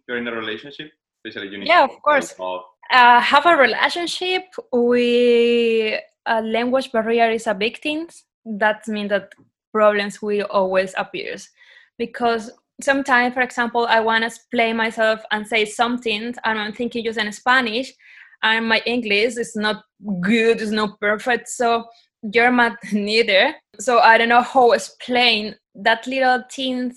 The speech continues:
Speaker 2: makes me a little bit angry, not about our relationship, just because about me, because I cannot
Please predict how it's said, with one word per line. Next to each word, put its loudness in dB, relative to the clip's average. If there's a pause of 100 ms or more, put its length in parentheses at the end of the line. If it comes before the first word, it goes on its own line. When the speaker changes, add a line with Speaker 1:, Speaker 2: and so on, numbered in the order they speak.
(140)
Speaker 2:
makes -2
me -4 (200)
a 4
little 0
bit -2
angry, 0 (180)
not 2
about 6
our 2
relationship, 2 (160)
just -4
because -2
about 0
me, -4
because -14 (280)
I 2
cannot -4